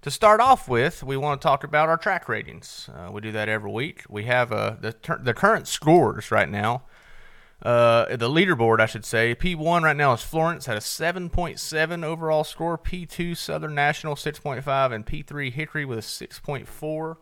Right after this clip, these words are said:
Um, and today we're gonna rate Ace. And starting off with, we have facilities and conditions. That's right, right?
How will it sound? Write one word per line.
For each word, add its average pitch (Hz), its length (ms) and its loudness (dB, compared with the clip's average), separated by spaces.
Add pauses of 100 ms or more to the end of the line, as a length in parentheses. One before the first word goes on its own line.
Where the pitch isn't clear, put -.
(340)
Um, 107 280 -10
and 110 100 -14
today 117 180 -2
we're 131 80 -6
gonna 127 160 -4
rate 113 240 0
Ace. 127 460 -4 (520)
And 120 140 -6
starting 175 320 6
off 202 260 4
with, 160 360 0
we 120 140 -6
have 143 300 2
facilities 151 640 -6
and 156 140 -6
conditions. 151 560 -8
That's - 160 -12
right, 92 200 -10 (100)
right? 117 180 -8